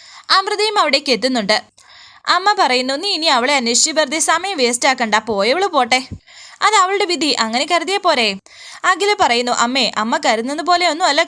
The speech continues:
കാര്യങ്ങള്, ഇനി ഓരോന്ന് പറഞ്ഞ് നീ അമ്മയെ പറ്റിക്കാൻ നോക്കണ്ട, അവള് പോട്ടെ, നീ ഇവിടെ നിക്ക്, ഇനിയെങ്കിലും നീ അമ്മ പറയുന്നതൊന്നും കേക്ക്," എന്നൊക്കെ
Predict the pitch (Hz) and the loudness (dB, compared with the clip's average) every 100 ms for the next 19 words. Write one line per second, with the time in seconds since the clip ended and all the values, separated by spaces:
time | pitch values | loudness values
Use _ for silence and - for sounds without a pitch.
0 | 330 320 359 302 190 - _ - - 415 | 2 2 0 0 0 -2 _ -20 -10 -4
1 | 427 359 277 349 359 294 262 277 302 302 | 0 2 2 0 0 0 0 0 0 0
2 | 349 330 302 370 359 381 226 202 247 240 | -2 0 0 -2 0 0 0 -2 -2 -2
3 | 185 - _ - - - 349 427 415 339 | -2 -4 _ -20 -12 -2 2 2 2 0
4 | 277 320 226 285 277 339 359 262 359 349 | 2 0 0 -2 -2 -2 -2 -2 -2 -4
5 | _ _ - - - 381 403 349 302 359 | _ _ -20 -20 -8 -2 -2 0 -2 -2
6 | 392 392 330 381 339 254 269 277 262 370 | 0 0 2 2 2 2 0 0 0 -2
7 | 359 277 233 269 269 _ - - - 403 | 0 0 0 -4 -4 _ -20 -16 -2 -2
8 | 415 403 | 0 0